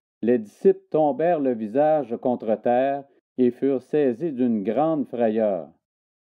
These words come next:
Mais Jésus s'approcha d'eux, les toucha et dit, « Levez-vous, n'ayez pas peur. » Ils levèrent les yeux et ne virent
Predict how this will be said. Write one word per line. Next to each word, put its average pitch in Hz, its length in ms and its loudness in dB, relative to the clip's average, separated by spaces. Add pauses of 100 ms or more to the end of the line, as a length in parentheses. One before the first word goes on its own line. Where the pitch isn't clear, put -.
(120)
Mais 131 380 2
Jésus 170 580 -2
s'approcha 170 800 -2
d'eux, 135 340 -4 (220)
les 127 220 2
toucha 170 500 0
et 139 80 2
dit, « 135 340 -8 (240)
Levez-vous, 143 920 0 (200)
n'ayez 135 360 4
pas 139 220 0
peur. » 139 520 -2 (1040)
Ils 123 200 2
levèrent 143 480 2
les 120 400 -2
yeux 139 380 0 (140)
et 120 160 2
ne 123 160 0
virent 123 420 -2